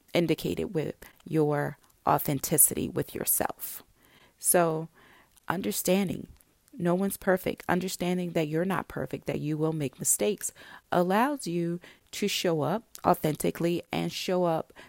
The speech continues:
not shying away from your mistakes, but learning from them, developing them, but being completely honest and authentic, not just with yourself, but with others. Okay?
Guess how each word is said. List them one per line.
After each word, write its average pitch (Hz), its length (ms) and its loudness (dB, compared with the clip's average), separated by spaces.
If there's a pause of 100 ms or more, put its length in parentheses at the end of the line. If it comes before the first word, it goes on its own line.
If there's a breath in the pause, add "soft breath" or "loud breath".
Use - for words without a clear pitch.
(120)
not 175 280 2
shying 170 400 0
away 151 340 2
from 190 280 -4
your 147 140 -2
mistakes, 131 440 -4
but - 200 -6
learning 143 240 0
from 147 240 -4
them, 165 240 -4 (840)
developing 143 640 4
them, 156 280 -2 (560 loud breath)
but 156 160 2
being 147 380 -2 (120)
completely 135 680 -4 (520)
honest 143 500 2
and 156 140 0
authentic, - 720 -6 (320 loud breath)
not 160 160 0
just - 180 -2
with - 220 -6
yourself, - 520 0
but - 160 -4
with - 160 -2
others. - 600 -4 (880)
Okay? 156 320 -6